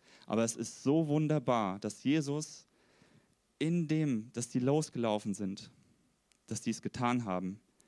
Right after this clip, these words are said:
Vielleicht nicht aus Glauben und Vertrauen. Die haben vielleicht, ich hätte es, glaub ich, nicht geglaubt und vertraut, dass, wenn ich mit den fünf Broten und den zwei Fischen loslaufe, ich hätte eher gedacht, die zerreißen mich, die Leute.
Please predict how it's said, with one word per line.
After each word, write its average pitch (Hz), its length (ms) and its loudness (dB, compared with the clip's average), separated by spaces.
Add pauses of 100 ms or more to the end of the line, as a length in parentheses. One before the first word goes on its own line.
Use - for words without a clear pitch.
(220)
Vielleicht 135 380 2
nicht 175 240 0
aus - 200 0
Glauben 143 380 2
und 143 160 -6
Vertrauen. 131 540 0 (2750)
Die 104 80 -4
haben 117 140 0
vielleicht, 120 400 0
ich - 120 0
hätte 170 120 0
es, - 80 -12
glaub 143 160 0
ich, 151 120 -8
nicht - 140 -4
geglaubt 107 380 0
und - 100 -8
vertraut, - 460 -2
dass, - 220 -6
wenn 107 100 2
ich 104 100 -6
mit 113 100 -2
den 113 120 2
fünf - 240 -2
Broten 135 360 -2
und 117 80 -4
den 113 120 0
zwei 117 160 -4
Fischen 123 260 -4
loslaufe, 127 540 -2
ich 117 80 -4
hätte 113 160 0
eher 120 80 0
gedacht, 120 220 -2
die 120 60 -4
zerreißen 110 460 0
mich, 90 120 -4
die - 100 -12
Leute. 87 360 -6